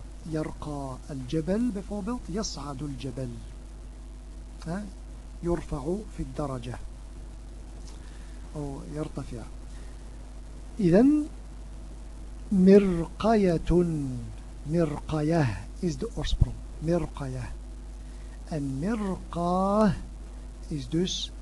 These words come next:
een woord wat komt, eh, voort uit mirqaya.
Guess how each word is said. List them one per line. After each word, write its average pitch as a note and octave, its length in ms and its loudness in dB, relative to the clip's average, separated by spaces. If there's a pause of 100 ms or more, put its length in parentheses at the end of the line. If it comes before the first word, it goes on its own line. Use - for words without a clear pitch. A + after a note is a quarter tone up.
(680)
een C#3 140 2
woord E3 360 0
wat D3+ 220 -4
komt, F3+ 460 0 (1500)
eh, D#3 100 -6 (560)
voort G3 520 6
uit E3+ 400 2 (260)
mirqaya. D3 920 2